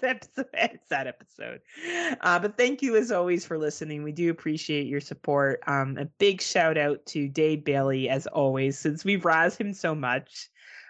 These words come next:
Um, thanks, Dave, for your support. You can listen to him and Android Virus at the Cemetery Gates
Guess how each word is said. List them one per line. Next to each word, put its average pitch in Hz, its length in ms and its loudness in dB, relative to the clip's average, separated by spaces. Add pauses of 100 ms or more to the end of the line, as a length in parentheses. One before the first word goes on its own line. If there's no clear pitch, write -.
Um, 135 420 0 (300)
thanks, 165 280 0
Dave, 156 280 0
for 165 80 -8
your 151 160 -4
support. 151 420 -2
You 147 80 -6
can 151 180 -6
listen 143 220 -6
to 143 140 -8
him 143 280 -2
and 131 140 -2
Android 139 460 0
Virus 139 360 2
at 156 60 -4
the - 80 -4
Cemetery 131 560 -4
Gates 123 340 -2